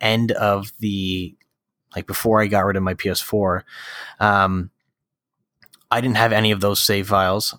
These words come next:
on any of those games uploaded. And also, I believe, now, I could be wrong now, they might have changed it, but at the time,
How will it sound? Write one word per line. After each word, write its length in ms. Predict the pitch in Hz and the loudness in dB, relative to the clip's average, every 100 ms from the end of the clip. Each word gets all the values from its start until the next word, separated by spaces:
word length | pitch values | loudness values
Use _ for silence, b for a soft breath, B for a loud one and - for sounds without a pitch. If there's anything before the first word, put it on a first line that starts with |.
| - | -4
on 180 | 104 98 - | -4 -4 -4
any 140 | 110 | -2
of 80 | 101 | -2
those 180 | 95 90 | -2 -4
games 460 | - 101 92 - - _ - | -2 0 0 -2 -4 _ -4
uploaded. 500 | 98 92 90 87 117 _ _ B B B B B B - | -2 -2 -2 -4 -8 _ _ B B B B B B 0
And 260 | 117 117 113 | 2 2 0
also, 800 | 127 151 - - 90 - 120 170 _ _ _ _ _ _ - | -2 -2 -2 0 0 -2 -8 -10 _ _ _ _ _ _ -10
I 60 | |
believe, 560 | 110 120 117 151 139 98 | -8 -4 0 2 2 2
now, 300 | 110 107 - _ - | 2 2 0 _ -4
I 100 | 113 | -2
could 180 | - | 0
be 120 | 139 151 | 2 4
wrong 460 | 127 98 98 147 - | 4 2 2 -2 -2
now, 280 | 104 98 123 | 2 2 2
they 120 | 110 | 2
might 160 | 107 | 4
have 100 | 117 | 2
changed 460 | - - 101 104 - | 0 -2 -2 -4 -2
it, 160 | 131 - B B - | -2 -4 B B -2
but 120 | 113 | 0
at 180 | 120 - | 0 -2
the 80 | |
time, 640 | 120 - - 107 120 175 | -8 -2 2 2 2 0